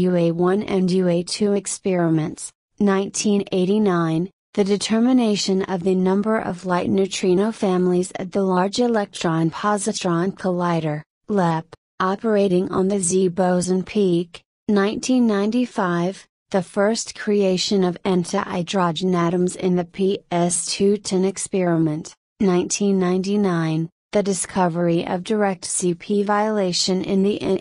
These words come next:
A forty-eight experiment, two thousand ten, the isolation of thirty-eight atoms of anti-hydrogen, two thousand eleven,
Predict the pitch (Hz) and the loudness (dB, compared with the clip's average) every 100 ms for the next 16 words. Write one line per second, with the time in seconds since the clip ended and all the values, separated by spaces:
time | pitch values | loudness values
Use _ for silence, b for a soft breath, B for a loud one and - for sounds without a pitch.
0 | - 180 185 - 196 220 220 175 165 170 | -2 -2 -2 -2 0 2 2 2 0 -2
1 | 190 - - 190 175 165 156 156 - - | -8 -8 -4 0 2 2 0 -4 -10 -20
2 | _ _ - 214 208 208 175 160 165 185 | _ _ -2 0 0 0 0 0 0 0
3 | 185 - 220 185 160 165 185 _ _ - | 0 0 0 2 2 0 -4 _ _ -2
4 | 226 226 202 220 254 233 196 185 - 190 | -2 0 -2 -2 -2 0 0 0 0 0
5 | - 196 - 185 185 208 202 160 165 - | 0 -4 -2 0 0 2 2 2 0 0
6 | 214 196 175 180 175 165 202 185 170 196 | 0 2 2 2 -2 -2 0 0 0 -4
7 | 202 185 165 185 170 156 165 156 160 _ | -4 -6 -2 0 0 0 -4 -4 -8 _
8 | _ - 233 220 240 - 190 175 175 196 | _ -4 2 2 2 0 0 0 0 0
9 | 202 190 190 175 160 160 180 | 2 0 0 0 0 0 -2